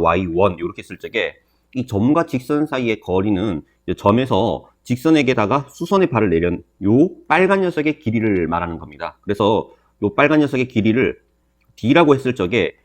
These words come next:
요 D라는 녀석의 공식이 다음과 같이 파생되었죠. 어떤 식으로? 자, 루트 얼마?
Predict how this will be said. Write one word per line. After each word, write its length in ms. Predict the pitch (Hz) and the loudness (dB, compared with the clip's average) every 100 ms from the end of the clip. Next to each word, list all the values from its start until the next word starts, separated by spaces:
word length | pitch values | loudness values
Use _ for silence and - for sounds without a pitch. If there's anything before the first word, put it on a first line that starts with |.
| - | -6
요 180 | 104 107 | -4 -4
D라는 440 | - 104 131 135 131 | -2 0 2 2 2
녀석의 320 | 104 98 101 | 0 0 -2
공식이 380 | 113 117 104 110 | 0 -2 -2 -8
다음과 280 | 92 107 123 | -4 -2 -2
같이 200 | 120 - | -6 -8
파생되었죠. 840 | 113 113 107 101 85 - 98 - | -12 -8 -6 -4 -6 -6 -10 -8
어떤 360 | 82 90 - 139 | -6 -6 -6 -6
식으로? 480 | - 120 117 185 - _ _ _ _ _ _ _ _ _ _ _ _ _ _ - _ _ _ | -6 -6 -4 -4 -8 _ _ _ _ _ _ _ _ _ _ _ _ _ _ -20 _ _ _
자, 160 | - 82 | -8 -4
루트 580 | 92 135 - 147 147 147 | -4 -4 -2 0 2 2
얼마? 500 | 92 90 110 190 | 2 2 2 0